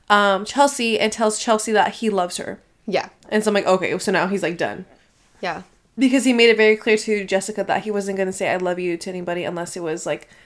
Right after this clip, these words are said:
Speaker 1: someone that he really, like, the person that he wanted to, like, propose to.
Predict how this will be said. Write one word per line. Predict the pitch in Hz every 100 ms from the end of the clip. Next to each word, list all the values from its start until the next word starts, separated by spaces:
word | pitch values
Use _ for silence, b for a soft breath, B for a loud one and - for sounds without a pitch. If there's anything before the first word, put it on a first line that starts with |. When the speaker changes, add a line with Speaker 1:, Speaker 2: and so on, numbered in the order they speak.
| b b
Speaker 1:
someone | - 214 196 190
that | 147 -
he | 196
really, | 185 185 -
like, | 165 - _ 208
the | 214 196
person | 180 175 175
that | 180
he | 190
wanted | 175 170
to, | -
like, | 175
propose | - - 180 -
to. | - 202